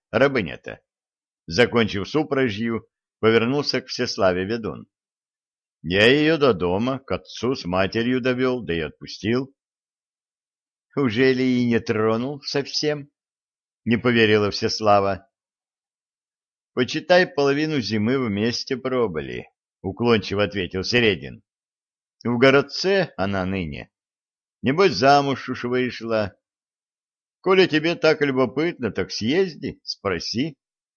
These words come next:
«Дядька плывёт», кивнула в сторону реки девушка. «Пора в путь сбираться.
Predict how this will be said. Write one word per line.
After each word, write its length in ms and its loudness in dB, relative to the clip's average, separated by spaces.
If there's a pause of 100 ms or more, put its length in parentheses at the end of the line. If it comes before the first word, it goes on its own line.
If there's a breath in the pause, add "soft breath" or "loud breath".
(1160)
«Дядька 440 0
плывёт», 480 -4 (580)
кивнула 460 0
в 60 -12
сторону 380 -2
реки 300 -4
девушка. 640 -4 (480 loud breath)
«Пора 320 0
в 100 -20
путь 320 -8
сбираться. 760 -4